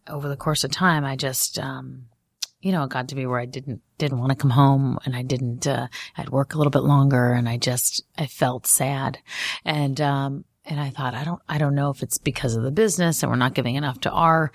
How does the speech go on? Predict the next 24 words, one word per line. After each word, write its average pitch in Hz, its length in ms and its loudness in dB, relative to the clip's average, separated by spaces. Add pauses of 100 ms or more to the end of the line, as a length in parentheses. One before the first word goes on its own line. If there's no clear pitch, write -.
(360)
relationship 147 800 4
or 120 140 2
what, 135 240 0
or 156 120 2
we 151 120 2
just 143 260 0
grew 156 480 0
in, 143 300 -6
um, 135 220 -4
separate 127 340 0
ways." 135 360 -2
And 139 100 -4
at 131 80 -4
that 135 140 0
point 143 160 2
I 135 80 0
had 143 100 0
moved 135 240 -2
to 139 100 -4
another 123 260 -2
station 127 400 -2
and 131 100 -2
was - 200 -4
working, 135 440 0